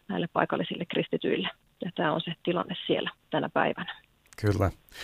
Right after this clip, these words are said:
Speaker 2: Ja Intia on vaikutusvaltainen valtio maailmassa ja, ja sen tähden on hankala varmasti myöskin,
Speaker 1: Mm.
Speaker 2: myöskään niin kuin, ö, demokratiaa edistävien länsimaiden, et näpäyttää Intiaa mitenkään tässä asiassa, koska siinä on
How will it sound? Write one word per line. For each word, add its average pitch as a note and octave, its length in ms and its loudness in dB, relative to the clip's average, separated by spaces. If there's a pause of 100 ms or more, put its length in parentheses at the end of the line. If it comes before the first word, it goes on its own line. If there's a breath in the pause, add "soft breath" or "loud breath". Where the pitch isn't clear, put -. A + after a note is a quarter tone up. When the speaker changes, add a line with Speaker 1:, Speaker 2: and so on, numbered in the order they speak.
(180 loud breath)
Speaker 2:
Ja B2 140 8 (120)
Intia B2 400 8
on A#2+ 140 8
vaikutusvaltainen A#2+ 880 6
valtio A#2+ 460 6
maailmassa G#2+ 580 6
ja, F2+ 220 6 (200)
ja F2 100 4
sen D#2+ 180 4
tähden F2 320 4 (1000 soft breath)
on F#2+ 260 4 (140)
hankala C3+ 600 6
varmasti A#2+ 460 4
myöskin, A2+ 520 6
Speaker 1:
Mm. G#3 240 8
Speaker 2:
myöskään G#2+ 400 4
niin G2+ 100 4
kuin, G#2 160 4
ö, - 60 4 (600)
demokratiaa A#2 840 6
edistävien G#2+ 640 6
länsimaiden, G#2 640 6 (640 soft breath)
et G2+ 120 2
näpäyttää A2+ 840 6 (160)
Intiaa F#2 400 6
mitenkään G2+ 460 4
tässä F#2 280 4
asiassa, F2+ 480 2
koska - 260 0
siinä G2 260 4
on C3+ 120 6